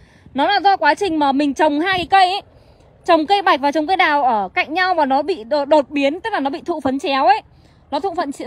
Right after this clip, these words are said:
thụ phấn chéo xong nó sẽ đột biến ra một cái cành. Hai cái cây nó thụ phấn chéo đột biến ra một cái cành, và cái cành đó sau khi mình chiết, mình chiết nó để mình, à, thành một cái cây thì nó sẽ thật ra thành một cái cây đột biến như thế này.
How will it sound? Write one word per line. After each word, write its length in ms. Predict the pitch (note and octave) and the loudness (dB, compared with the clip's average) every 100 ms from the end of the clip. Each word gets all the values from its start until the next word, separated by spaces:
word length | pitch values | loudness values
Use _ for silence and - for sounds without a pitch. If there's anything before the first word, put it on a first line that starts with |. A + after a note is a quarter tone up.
| B3+ - | -8 -8
thụ 120 | E4+ | -6
phấn 180 | C#4 C#4+ | -4 -4
chéo 300 | E4+ C4+ F4 | -2 0 0
xong 100 | F#4 | 0
nó 100 | D#4 | -2
sẽ 120 | G4 | 2
đột 240 | E4+ D4+ | 4 2
biến 220 | B3 C#4+ E4 | 2 0 2
ra 140 | G4 | 0
một 100 | D#4+ | 0
cái 120 | C#4 | -4
cành. 440 | D4 F4+ D4 B3 G3 _ _ _ _ _ | -2 0 2 0 -6 _ _ _ _ _
Hai 200 | F#4+ G4+ | -2 -2
cái 100 | F4+ | 2
cây 160 | G4 F#4 | 2 2
nó 80 | |
thụ 360 | F4 E4+ C#4+ C#4 | 0 -6 -6 -8
phấn 200 | C#4 C#4 | -2 -4
chéo 180 | D4+ C#4+ | 0 0
đột 140 | D#4 C#4 | 0 0
biến 160 | C#4+ | 0
ra 80 | F#4 | 0
một 100 | D#4+ | -2
cái 100 | D#4+ | -4
cành, 220 | E4 D4+ | -2 0
và 60 | C4+ | 0
cái 100 | C#4+ | -2
cành 180 | E4 C#4+ | -2 0
đó 100 | C#4 | 0
sau 120 | G4 | 0
khi 180 | F#4 F4+ | -2 -2
mình 160 | D4+ | -4
chiết, 240 | A#3+ G4+ A#4+ _ C4+ | -2 -4 -4 _ -6
mình 120 | C#4 | -4
chiết 200 | G4 A4 | -2 -2
nó 240 | D4+ C4 | 0 2
để 100 | E4 | 2
mình, 340 | A#3+ B3 A#3+ A#3+ - C4+ | 0 -2 -6 -8 -6 0
à, 160 | C4 | 0
thành 180 | B3+ D#4 | 0 -2
một 60 | B3+ | -2
cái 120 | C4+ | 0
cây 240 | F#4 F#4 | 2 2
thì 100 | D#4 | 2
nó 120 | B3+ C#4 | -4 -4
sẽ 100 | E4+ | -6
thật 180 | F4+ | -2
ra 140 | C#4+ E4 | 0 0
thành 140 | D#4 | 0
một 60 | C4 | -6
cái 100 | C4 | -4
cây 140 | E4+ | -2
đột 100 | D4+ | -2
biến 220 | B3 B3 | -2 -4
như 80 | D4 | -6
thế 80 | F4 | -6
này. 220 | E4 B3 | -6 -8